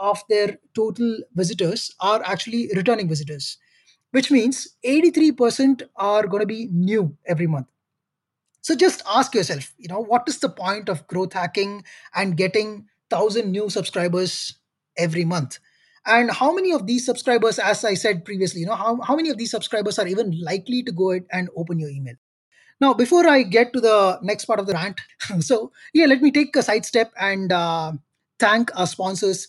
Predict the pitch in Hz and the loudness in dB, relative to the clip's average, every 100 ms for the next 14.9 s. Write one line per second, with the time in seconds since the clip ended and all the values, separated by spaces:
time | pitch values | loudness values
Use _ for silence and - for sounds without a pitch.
0 | _ 151 135 190 - - _ 180 160 147 | _ -8 -4 -4 -6 -14 _ -8 -6 -6
1 | 131 - - _ _ _ 165 269 294 - | -8 -10 -14 _ _ _ 2 4 4 -2
2 | 262 240 220 196 190 233 240 - 196 175 | 0 2 2 2 0 0 -2 -4 -2 -2
3 | 165 - _ - 196 190 196 202 202 196 | -2 -8 _ -2 0 0 0 0 0 -2
4 | 160 165 180 165 156 151 151 254 - _ | -4 -6 -6 -6 -4 -6 -6 -12 -14 _
5 | _ _ _ 214 220 233 294 254 302 302 | _ _ _ -4 -2 2 4 6 6 6
6 | 262 _ _ _ - 254 226 208 240 240 | 2 _ _ _ -2 0 4 4 4 2
7 | - 208 220 214 208 185 190 143 180 262 | -2 -2 0 0 -2 0 0 0 -2 -2
8 | - - _ _ _ 170 202 226 196 214 | -6 -16 _ _ _ -2 2 2 2 4
9 | 226 - - - 175 175 196 226 196 180 | 4 2 -6 -6 -2 -2 -2 -4 -4 -2
10 | 175 170 - 180 147 165 180 - 208 180 | -2 -4 -4 -6 -6 -6 -6 -2 -4 -4
11 | - - - _ _ _ - 190 190 180 | -10 -14 -16 _ _ _ -4 -2 0 0
12 | 170 _ 170 208 196 196 180 180 170 156 | -2 _ -2 0 0 -2 -2 -2 -2 -2
13 | 156 247 302 _ _ _ - 190 190 190 | -2 -4 -6 _ _ _ -6 -4 -2 -4
14 | 175 202 220 175 156 - 156 135 139 | -2 -2 0 -2 -4 -6 -6 -8 -10